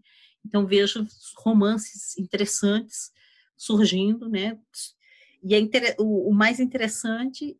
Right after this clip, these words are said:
é que são romances que falam sobre mulheres, que falam sobre indígenas, que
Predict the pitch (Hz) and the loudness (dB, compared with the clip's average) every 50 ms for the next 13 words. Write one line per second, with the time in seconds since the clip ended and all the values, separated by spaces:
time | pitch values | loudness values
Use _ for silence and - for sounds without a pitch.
0 | _ 196 214 - 247 226 220 214 - - - 247 240 214 220 240 220 214 214 220 | _ -10 -10 -8 -8 -10 -10 -10 -10 -8 -8 -6 -6 -6 -4 0 0 2 2 0
1 | 214 214 208 - - 208 214 - 202 196 190 185 180 170 170 170 - - - 160 | -2 -4 -8 -8 -10 -12 -12 -8 -6 -4 -4 -4 -4 -6 -8 -10 -12 -12 -12 -12
2 | - 151 147 143 170 185 202 202 196 185 190 202 - - - 190 - - - 151 | -12 -10 -8 -4 -4 -2 -2 -2 -4 -4 -6 -6 -8 -6 -8 -8 -8 -4 -4 -4
3 | 135 135 131 - - 139 143 139 127 - 131 - _ - 151 127 180 196 208 202 | -4 -4 -8 -14 -16 -16 -16 -16 -16 -18 -20 -18 _ -14 -12 -6 -2 0 0 0
4 | 190 196 185 185 180 175 170 - _ _ | 0 -2 -6 -6 -6 -8 -12 -16 _ _